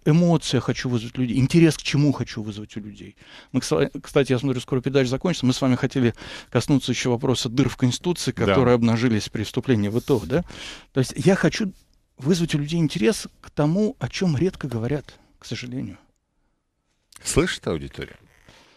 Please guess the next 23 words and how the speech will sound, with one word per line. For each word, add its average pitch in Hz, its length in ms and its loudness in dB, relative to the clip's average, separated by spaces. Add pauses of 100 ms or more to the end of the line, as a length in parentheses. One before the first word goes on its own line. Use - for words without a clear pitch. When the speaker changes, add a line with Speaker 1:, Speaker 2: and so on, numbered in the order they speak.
(360)
Speaker 1:
Ну, 98 300 -4
разные 135 340 0
по-разному. 135 520 0
Скажем, 113 320 -4
недавно 110 400 -2
у - 20 -2
меня 110 180 -2
была 113 220 -2
лекция 113 460 -2
мгимо. 123 600 0 (760)
Вот - 120 -12
она 110 220 -2
в - 60 -10
сети - 300 -6
выложена. 117 680 -4 (160)
Вроде 104 420 -14
контакт 135 460 -4
нашёл 113 320 -10
с - 100 -16
ребятами, 135 460 -10
хотя, - 340 -18
в - 40 -18
общем... 117 420 -18